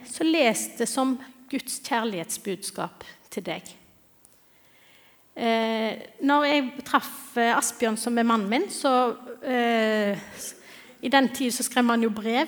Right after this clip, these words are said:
til hverandre. Jeg vet ikke hvordan folk som dater, hva de gjør nå. Kanskje de <laughs> twitterer, eller jeg vet ikke hva de gjør, sender S M S. Men vi skrev liksom brev. Eh, og jeg tenker da, hvis, hvis Asbjørn fikk et brev fra meg,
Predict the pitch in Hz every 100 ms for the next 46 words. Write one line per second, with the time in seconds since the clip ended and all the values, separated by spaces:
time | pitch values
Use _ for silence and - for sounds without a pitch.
0 | - - 185 185 180 175 - - - -
1 | - - - _ - - 233 220 233 226
2 | 226 214 214 214 214 190 208 202 214 220
3 | - 190 233 214 208 208 202 214 - -
4 | 262 240 202 208 - - - - 233 -
5 | - - 233 262 214 - - - - -
6 | - 220 - 226 214 254 285 254 247 -
7 | - 214 262 - - - - - - 277
8 | 269 254 - 240 214 208 226 220 202 165
9 | - - - - - - - - - -
10 | - _ _ - 233 233 226 214 - -
11 | 330 349 - - - - _ - - -
12 | 339 - 349 - 302 294 330 - - -
13 | - 285 320 - - - 254 254 285 -
14 | 226 - 220 190 - 202 170 135